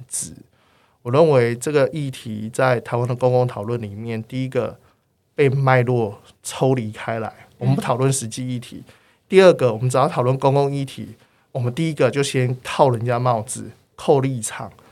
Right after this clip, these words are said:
Speaker 2: 对。
Speaker 1: 而不去讨论实质的议题。所以我就一直说，事实上我们大人在做什么事情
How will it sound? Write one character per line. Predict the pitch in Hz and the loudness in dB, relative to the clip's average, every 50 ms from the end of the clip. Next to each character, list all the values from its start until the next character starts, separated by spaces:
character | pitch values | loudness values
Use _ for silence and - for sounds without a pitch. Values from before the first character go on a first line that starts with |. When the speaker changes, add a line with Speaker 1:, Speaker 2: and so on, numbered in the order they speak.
| _ | _
Speaker 2:
对。 | - 170 156 - 190 185 - | -12 -12 -12 -12 -14 -12 -8
Speaker 1:
而 | 127 120 | -8 -6
不 | 123 127 | -6 -6
去 | 123 - 139 | -6 -6 -8
讨 | 127 - - 104 98 | -8 -6 -8 -8 -6
论 | 107 123 123 110 | -4 -4 -4 -4
实 | 104 - - - 110 | -4 -6 -6 -6 -6
质 | 107 - - 117 | -8 -8 -8 -8
的 | 113 | -6
议 | - 123 117 | -6 -6 -8
题。 | 110 - - - - _ _ _ _ _ - - - - - | -10 -12 -16 -20 -20 _ _ _ _ _ -20 -20 -20 -20 -20
所 | _ - - 220 | _ 2 4 4
以 | |
我 | 196 143 123 | 4 4 2
就 | 120 156 | 0 -2
一 | 156 156 151 | -2 -2 -2
直 | 147 139 | -4 -6
说， | 131 - 143 135 131 135 | -6 -4 -2 0 0 0
事 | 135 - - 165 | -2 -2 -4 -4
实 | 139 | -4
上 | 131 - 147 139 131 123 123 - | -2 2 2 2 2 0 -4 -6
我 | _ 139 120 | _ -2 -2
们 | 107 110 120 | -2 -2 -2
大 | 123 - 160 147 131 | 2 4 4 4 4
人 | 117 110 117 | 4 0 -2
在 | 123 135 127 | 0 -2 -2
做 | 123 - 139 123 | -2 0 -2 -2
什 | 113 - 117 | -2 -4 -6
么 | 101 104 | -10 -10
事 | - - - 120 | -10 -8 -8 -8
情 | 107 - - - - - | -8 -8 -10 -12 -14 -14